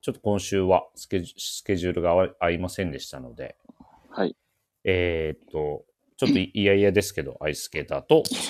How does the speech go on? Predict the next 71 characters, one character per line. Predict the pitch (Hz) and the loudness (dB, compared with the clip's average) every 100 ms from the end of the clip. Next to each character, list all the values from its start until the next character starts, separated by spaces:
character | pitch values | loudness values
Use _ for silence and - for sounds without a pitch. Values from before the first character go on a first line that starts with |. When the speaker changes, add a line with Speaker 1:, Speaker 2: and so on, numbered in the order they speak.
| - 226 | -2 -2
Speaker 2:
<laughs> | 254 _ _ _ | -2 _ _ _
Speaker 1:
進 | - - 85 85 | -14 -8 -6 -6
め | 78 | -2
て | 82 | -4
い | |
き | - | 0
た | 82 | 2
い | 80 | 4
な | 151 | 2
と | 90 | 2
思 | 71 67 | -4 -8
っ | _ | _
て | 71 | -14
お | |
り | 67 | -12
ま | 67 67 | -12 -12
す。 | - - 69 - - - | -12 -12 -12 -14 -20 -14
Speaker 2:
い | - | 2
や | 123 | 6
い | 120 | 6
や | 117 | 6
言 | 110 113 | 6 4
う | |
て | 107 | 2
ま | 104 | 0
す | - | -4
よ。 | - | -10
<laughs> | - - - - 120 98 - - - - - - - - - - - 143 - | -14 -8 -8 -2 -2 0 -2 -2 -4 -8 -12 -14 -8 -8 -4 -6 -6 -10 0
い | |
や | 123 123 | 2 4
い | 120 | 4
や | 110 | 2
っ | |
て | - | -4
言 | 101 | -4
っ | |
て | - | 2
ま | |
す | 98 | 2
よ。 | - | 2
Speaker 1:
は | |
い。 | - | -2
い | 95 | 2
や | 87 | 4
い | |
や | 87 | 4
と | 82 | 0
言 | 82 | -4
っ | - | -6
て | |
し | 87 92 | -4 0
ま | |
い | 87 | 0
ま | 85 | -2
し | - | -6
た | 76 | -8
が、 | 76 101 104 | 2 2 4
Speaker 2:
<laughs> | |
は | 131 | 0
い。 | - - - - - | 0 -10 -12 -10 2
Speaker 1:
え | 107 104 104 101 98 | 4 6 6 4 0
ー | - | -4
っ | |
と、 | 101 98 98 95 - _ _ _ _ | 0 2 2 0 -4 _ _ _ _
十 | 135 175 | 4 8
月 | 175 175 | 8 8
も、 | 151 92 - _ _ _ _ _ _ _ _ _ _ - | 2 2 -2 _ _ _ _ _ _ _ _ _ _ -2
も | 98 - | 0 2
う | |
明 | |
日 | 90 | 0